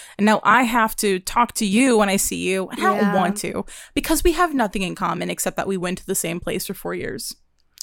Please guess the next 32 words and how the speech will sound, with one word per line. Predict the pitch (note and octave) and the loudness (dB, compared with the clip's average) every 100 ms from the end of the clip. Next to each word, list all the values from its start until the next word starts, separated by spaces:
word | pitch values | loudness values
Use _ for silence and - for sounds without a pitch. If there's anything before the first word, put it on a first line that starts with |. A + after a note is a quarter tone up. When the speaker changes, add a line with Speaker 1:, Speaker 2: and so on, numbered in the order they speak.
| - | -6
Speaker 2:
Correct. | C#4 C4+ - _ - | 2 2 0 _ 0
Speaker 1:
That's | C4 - | 0 0
it. | - - - _ - - | -4 -6 -8 _ -4 2
And | A3+ | 4
let's | C4 - | 4 2
just, | - C#4 - | 0 0 0
it, | B3 B3 | 0 2
I | |
think | B3 D4 | 0 0
it's | - | 0
respectful | E4 - - G#3 - A3+ C4+ - _ _ _ | 0 -2 -2 -4 -2 -2 -2 -6 _ _ _
to | - B3 | -2 0
just | B3 G#3+ - - _ _ | 2 2 0 -6 _ _
ignore | B3 A#3+ A#3 D4 G#3 | -2 4 4 4 2
each | G3 - | 0 -4
other | - - A#3 _ - | -10 -12 -14 _ -6
in | G3 | -6
public. | - A3+ - - - - | -4 -6 -6 -14 -14 -6
I | G#3 | -4
think | D4 | -2
that's | D4+ - | -2 2
the | |
most | C4+ A3+ - | 2 2 0
respectful | G3+ - G#3 - G3+ | -4 -4 -6 -6 -8
thing | G3 | -6
you | F#3+ | -6
can | G#3 | -6
do. | F3+ - - - - | -4 -6 -10 -18 -12
Respect | - - - A#3 | -4 -2 -2 -2
my | D4+ | -2
fucking | D#4+ D4 C#4 D4+ D#4 - | -2 -4 -4 -4 -4 -4
agency. | A3 G3+ G3 F#3 A3+ - | -4 -4 -4 -4 -6 -8